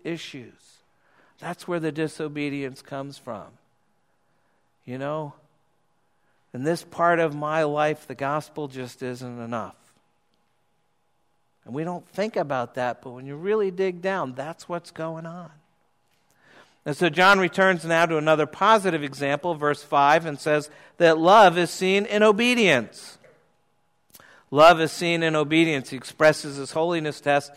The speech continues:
a different way. He says, "But whoever keeps his word, in him truly the love of God is perfected.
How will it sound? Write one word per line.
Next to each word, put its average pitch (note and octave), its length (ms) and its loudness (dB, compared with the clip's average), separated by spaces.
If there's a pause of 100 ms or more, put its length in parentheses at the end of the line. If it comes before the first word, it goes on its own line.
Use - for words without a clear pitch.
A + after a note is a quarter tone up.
(260)
a D#3 80 -2
different F#3+ 340 4
way. D#3 180 6
He F3 60 2
says, D#3+ 280 0
"But D#3+ 200 2
whoever E3 320 4
keeps - 380 -2
his F3 240 0
word, E3+ 360 4 (220)
in A#3+ 220 6
him A3+ 260 6
truly C4+ 500 0
the F#3 160 0
love F#3+ 240 4
of F#3+ 200 -6
God D3+ 260 0
is D3+ 140 -4
perfected. D3+ 760 -2